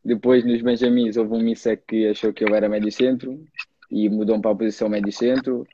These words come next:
Na altura estranhei um bocado, porque não estava habituado, sempre tinha sido ponta de lança.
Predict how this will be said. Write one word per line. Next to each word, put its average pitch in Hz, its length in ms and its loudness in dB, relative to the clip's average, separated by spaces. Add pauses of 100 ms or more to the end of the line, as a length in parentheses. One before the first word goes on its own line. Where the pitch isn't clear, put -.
(160)
Na 113 240 -2
altura 113 360 0
estranhei 117 360 0
um 117 60 2
bocado, 139 480 2
porque 101 200 -6
não 104 100 -2
estava 98 220 0
habituado, 101 460 0
sempre 95 260 -6
tinha 101 200 -4
sido 98 220 -6
ponta 104 300 -6
de 104 80 -2
lança. 123 360 -4